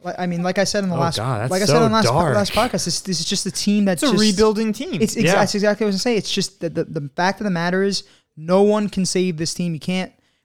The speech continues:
Speaker 1: bring in a coach that's, "Oh, wow, the system works." This
Speaker 3: I think, I think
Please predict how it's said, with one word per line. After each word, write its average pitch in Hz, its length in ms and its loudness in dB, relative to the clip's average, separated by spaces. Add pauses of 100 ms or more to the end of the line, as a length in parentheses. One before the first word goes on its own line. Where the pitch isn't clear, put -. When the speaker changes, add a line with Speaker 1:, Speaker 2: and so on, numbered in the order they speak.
Speaker 1:
bring 196 240 0
in 214 80 0
a 202 80 -2
coach 208 380 0
that's, - 200 -4
"Oh, 202 160 2
wow, 180 340 0
the 156 180 -10
system 185 500 -6
works." 180 300 -6
This 170 140 -10 (300)
Speaker 3:
I 170 120 6
think, 220 440 2
I 143 140 2
think 165 480 -2